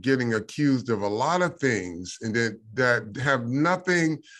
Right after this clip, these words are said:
you know, the, the, the owners, the owner's family, this, that. And look, they've taken these arrows before, but the, the, the misinformation as a result of the instability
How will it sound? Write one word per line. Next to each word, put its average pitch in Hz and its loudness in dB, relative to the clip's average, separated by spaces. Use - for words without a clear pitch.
you 160 4
know, 143 6
the, 127 -2
the, 135 2
the 131 0
owners, 180 4
the 143 4
owner's 131 0
family, 190 6
this, 160 4
that. 165 4
And 160 4
look, 107 4
they've 185 4
taken 151 2
these 135 2
arrows 123 4
before, 98 -4
but 151 4
the, 135 0
the, 135 -6
the 135 0
misinformation 151 0
as 127 0
a 123 0
result 123 2
of 117 2
the 117 -4
instability 135 0